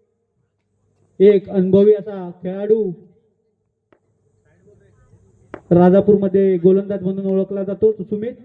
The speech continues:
चेंडू टाकण्यासाठी सज्ज, पहिला चेंडू टाकतोय, हळूवार चेंडू कटवला जातोय.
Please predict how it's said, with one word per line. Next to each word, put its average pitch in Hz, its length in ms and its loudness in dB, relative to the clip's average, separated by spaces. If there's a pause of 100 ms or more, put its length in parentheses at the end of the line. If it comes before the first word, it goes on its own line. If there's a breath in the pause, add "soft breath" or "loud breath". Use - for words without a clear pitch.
(1160)
चेंडू 190 200 0
टाकण्यासाठी 190 520 -4
सज्ज, 208 300 0
पहिला 202 200 -4
चेंडू 208 320 0
टाकतोय, 214 320 -6
हळूवार 196 320 -2
चेंडू 202 220 -6
कटवला 202 320 -4
जातोय. 220 340 -2